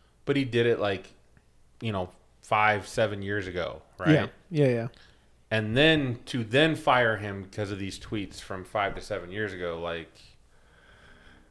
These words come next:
Speaker 1: uh, like, have him put out an apology, yeah, sure, but, like, him getting fired for it,
Speaker 2: Yeah.
Speaker 1: to then just come back later and be like, "Okay, we're gonna rehire you." Like, what was the, what was the point?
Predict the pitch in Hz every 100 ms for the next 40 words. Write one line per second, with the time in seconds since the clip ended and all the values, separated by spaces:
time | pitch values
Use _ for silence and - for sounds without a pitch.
0 | _ - - 65 67 - - - - 160
1 | 156 123 113 - - 147 113 92 - 117
2 | 135 143 139 139 135 110 117 110 - 113
3 | 107 104 95 104 101 135 135 131 101 -
4 | 95 104 120 120 127 131 143 - - -
5 | 147 131 - 151 151 147 139 - 135 127
6 | 123 117 113 113 107 113 113 123 107 104
7 | 98 98 98 101 107 104 98 - - -
8 | - - - - - 131 135 117 113 117
9 | 131 131 120 - 147 87